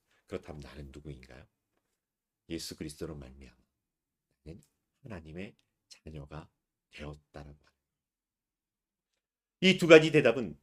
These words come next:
내가 만들어낸 대답이 아니라 대답의 모든 근원, 근간에 토대로 있다라고 하는 것입니다.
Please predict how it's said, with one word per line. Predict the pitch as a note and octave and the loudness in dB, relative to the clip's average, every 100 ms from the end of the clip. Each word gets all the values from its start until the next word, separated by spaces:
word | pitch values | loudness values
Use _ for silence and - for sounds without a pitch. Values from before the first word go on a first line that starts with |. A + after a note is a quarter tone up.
| - | 2
내가 | A2+ C#3+ G3+ | 4 8 6
만들어낸 | F#3 C#3 C#3 C#3 C3 A#2 G2+ | 6 4 4 4 4 0 -2
대답이 | F#2 F#2+ F#2 | -2 0 -2
아니라 | D2+ E2+ G#2 D2 _ - _ _ _ | -4 -2 -2 -4 _ -20 _ _ _
대답의 | - D#3+ F3+ F#3 E3 - | 4 8 10 10 8 6
모든 | C#3 G3 G#3+ D3 | 6 8 8 4
근원, | - D3+ G3 F3+ B2 | -2 6 10 10 8
근간에 | - D#3+ F3+ F3+ C3+ C#3+ G2+ - - _ | 2 4 8 8 8 8 6 4 -14 _
토대로 | - C#4+ C#4+ C4+ D#3+ | -4 0 4 6 4
있다라고 | - - F2 E2+ | 2 -2 -2 -2
하는 | D2 D2 | -10 -16
것입니다. | C#2 - C#2 D2+ D2 | -18 -18 -14 -10 -10